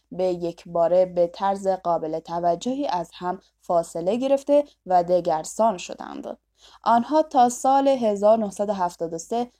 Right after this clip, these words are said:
از درآمد و سود یکسان برخوردار بودند. تعداد کارکنانشان با هم برابر بود و منحنی سهامشان مثل هم بود. هر دو شرکت تقریباً بازار انحصاری خود را داشتند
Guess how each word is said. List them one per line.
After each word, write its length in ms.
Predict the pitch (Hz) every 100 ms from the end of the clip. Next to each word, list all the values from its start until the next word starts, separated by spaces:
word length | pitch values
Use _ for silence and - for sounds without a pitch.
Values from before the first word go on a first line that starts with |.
| -
از 260 | 180 180
درآمد 500 | 180 180 175 185 196 180
و 120 | 175
سود 300 | - 185 180
یکسان 480 | 175 175 - 208 196
برخوردار 720 | 165 170 - 160 185 202 170
بودند. 540 | - 147 160 240 240 _ _ _
تعداد 420 | - 202 190 196 196
کارکنانشان 1040 | 196 202 185 185 - 202 226 240 254 254 - _
با 120 | 185
هم 300 | 180 202 202
برابر 520 | 185 175 170 175 196 247
بود 220 | 269 269 _ -
و 120 | 202
منحنی 640 | 202 202 190 208 202 247 208
سهامشان 680 | - 170 170 170 175 180 180
مثل 300 | 165 - 165
هم 340 | 170 226 185
بود. 340 | - - - _ _ _ _ -
هر 180 | 247
دو 160 | 247 254
شرکت 460 | 247 247 247 302 302
تقریباً 640 | 240 208 208 196 196 233 214
بازار 420 | 190 185 196 214
انحصاری 640 | 208 180 175 - 170 185
خود 300 | 202 - 208
را 140 | 175 147
داشتند 520 | 143 151 - 202